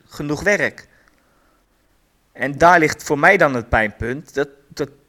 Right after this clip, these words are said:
er klopt iets niet in die scouting. Want je kan mij niet vertellen dat je een,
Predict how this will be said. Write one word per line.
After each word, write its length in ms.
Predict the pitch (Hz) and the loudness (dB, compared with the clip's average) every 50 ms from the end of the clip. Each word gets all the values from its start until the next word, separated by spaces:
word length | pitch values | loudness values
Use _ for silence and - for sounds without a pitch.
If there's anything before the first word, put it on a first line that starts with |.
| _ _ - | _ _ -10
er 220 | 135 135 120 - | -8 -8 -8 -8
klopt 340 | - - 220 226 214 226 - | -6 0 2 2 2 2 -2
iets 220 | 165 190 160 - | -6 -4 -4 -2
niet 200 | 156 160 175 165 | -2 -2 -2 -4
in 120 | 131 143 139 | -6 -8 -6
die 100 | 131 123 | -6 -8
scouting. 580 | - - - 170 175 160 - 117 104 95 92 117 - - | -4 -2 0 0 0 -2 -4 -8 -10 -10 -12 -18 -20 -12
Want 380 | 113 123 135 135 127 - - - _ _ _ _ _ _ _ _ _ | -8 -8 -8 -8 -8 -12 -18 -18 _ _ _ _ _ _ _ _ _
je 120 | - 135 135 | -8 -4 0
kan 200 | - 160 147 143 | 0 0 2 2
mij 160 | 147 156 160 | 2 2 2
niet 200 | 170 180 180 - | 0 -4 -6 -6
vertellen 640 | - 165 160 - 156 156 160 175 185 185 180 175 | -6 -4 0 0 2 2 4 2 2 2 0 -2
dat 180 | - 151 - - | -4 -6 -4 -4
je 340 | - 139 131 - - - - | -4 -4 -4 -6 -8 -10 -12
een, 360 | 127 123 120 113 117 - | -10 -10 -10 -12 -14 -16